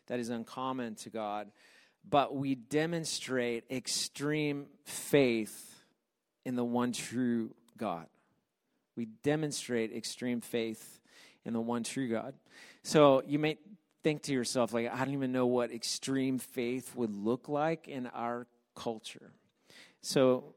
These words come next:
let me start in a simple way. Probably prayer is the simplest and most profound evidence of extreme, extreme faith in God. If you actually have a prayer life,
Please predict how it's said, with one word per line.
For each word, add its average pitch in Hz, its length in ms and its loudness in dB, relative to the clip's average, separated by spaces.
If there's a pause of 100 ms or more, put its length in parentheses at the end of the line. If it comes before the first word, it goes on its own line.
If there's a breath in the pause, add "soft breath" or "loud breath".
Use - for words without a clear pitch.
let 135 180 -2
me 165 80 2
start 135 460 2
in 135 120 -4
a 127 40 -2
simple 139 420 -4
way. 98 280 -2 (1500)
Probably 151 540 4
prayer 147 500 2
is 131 160 -2
the 120 120 -8
simplest 135 640 -2
and 123 100 -4
most 123 320 -2
profound 131 720 -2
evidence 113 540 -4
of 107 140 -8
extreme, 110 440 -10
extreme 117 460 -6
faith 107 360 -8
in 104 140 -10
God. 90 240 -12 (2000 soft breath)
If 120 200 -8
you 156 320 4
actually 127 800 2
have 123 540 2
a 135 120 -8
prayer 139 420 0
life, 98 680 -6